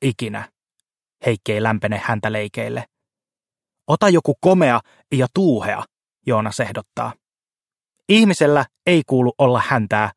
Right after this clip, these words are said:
piste", Heikki sanoo. "On varmaan joskus ollut. Onhan meillä häntä luukin", Joonas tietää. "Ei luuhun kasva häntää", Heikki sanoo. "Ei niin, mutta me voidaan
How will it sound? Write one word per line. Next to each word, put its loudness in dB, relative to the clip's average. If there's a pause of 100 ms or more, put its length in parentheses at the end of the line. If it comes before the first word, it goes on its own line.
(260)
piste", -4 (560)
Heikki -6
sanoo. -10 (1300)
"On 2
varmaan 2
joskus 0
ollut. 0 (640)
Onhan 2
meillä 4
häntä 2
luukin", 0 (520)
Joonas -2
tietää. -12 (1200)
"Ei 4
luuhun 4
kasva 0
häntää", -4 (420)
Heikki -4
sanoo. -12 (1200)
"Ei 2
niin, 2 (580)
mutta -2
me 2
voidaan 2